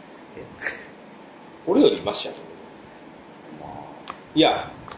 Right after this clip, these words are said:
Speaker 2: ただ、英語科って言ってたら、文法やから、あの人。
Speaker 1: うんうんうんうん。
Speaker 2: なんかそっち系、言語学の関係やから。
Speaker 1: へえ。
Speaker 2: 喋れるかな。喋ってくれへんもん、海外行っても。
Speaker 1: なんで？
Speaker 2: え？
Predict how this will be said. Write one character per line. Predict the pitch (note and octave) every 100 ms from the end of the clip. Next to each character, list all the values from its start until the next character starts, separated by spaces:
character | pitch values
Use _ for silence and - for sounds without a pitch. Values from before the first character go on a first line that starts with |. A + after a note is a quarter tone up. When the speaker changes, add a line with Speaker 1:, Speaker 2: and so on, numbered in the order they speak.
| - - - - - - - -
Speaker 2:
た | F3+
だ、 | C4 - -
英 | B3+
語 | C#4
科 | C4+
っ | -
て |
言 | G#2+
っ |
て | -
た | - -
ら、 | - - - - - - -
文 | F3+ F3+
法 | C4
や | C#4+
か | -
ら、 | E2+
あ |
の | F2
人。 | - - - - -
Speaker 1:
う | C3
ん |
う |
ん | A#2+
う |
ん |
う | G2+
ん。 | G2+ F#2 F2 E2 D#2+ D#2 - - - F2 D#2 - - - - - - - - - - - - A2+
Speaker 2:
な |
ん | A2+
か | G2
そ | B2+
っ | B2
ち | -
系、 | C#3+ C#3+ C#3+ C#3
言 | C#3+ D3 E3
語 | -
学 | A2 F#2+
の | F2 - - - -
関 | G#2+ G2
係 | G2
や | -
か | -
ら。 | F2 D#2+ - - - A#2
Speaker 1:
へ | G2 G2 G2+ G2
え。 |
Speaker 2:
喋 | C3+ D#3
れ | D3+
る | D3
か | - F2+ - - - - - -
な。 | C#3+
喋 | A3+ E4+
っ |
て | E4
く |
れ | F4
へ |
ん | D3
も | G#2+
ん、 |
海 | A2+
外 | G2
行 |
っ | -
て | E2
も。 | - - - - - -
Speaker 1:
な | A#2
ん |
で？ | A2+ F3 - - - - - - - - - - - -
Speaker 2:
え？ | G#2